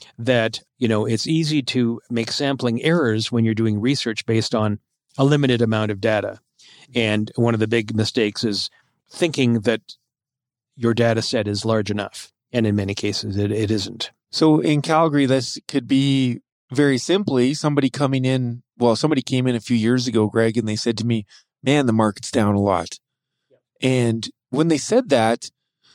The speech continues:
Speaker 2: the broader stock markets around the world were actually having a positive result. So I didn't understand what they were talking about. So I said, "Well, wh-, which market are you referring to?" And they said, "Well, oil." Well,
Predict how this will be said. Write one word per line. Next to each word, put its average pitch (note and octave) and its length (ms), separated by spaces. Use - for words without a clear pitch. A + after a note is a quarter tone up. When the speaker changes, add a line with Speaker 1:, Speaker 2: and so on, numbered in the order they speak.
Speaker 2:
the C3 480
broader C#3 460
stock C3 400
markets D#3+ 440
around C3 200
the C3 60
world C3 340
were A#2+ 140
actually B2 280
having B2+ 260
a A2+ 40
positive A#2+ 540
result. G#2 480
So - 140
I C3+ 40
didn't G3+ 220
understand D#3 460
what B2+ 120
they B2 100
were A2 80
talking A2 360
about. - 380
So C3+ 100
I - 20
said, C3 140
"Well, C3+ 180
wh-, B2+ 160
which D3+ 280
market D3 340
are C3+ 100
you B2 120
referring A#2+ 460
to?" G2+ 220
And B2+ 120
they B2+ 80
said, A#2 200
"Well, A#2 300
oil." E3 320
Well, A2+ 320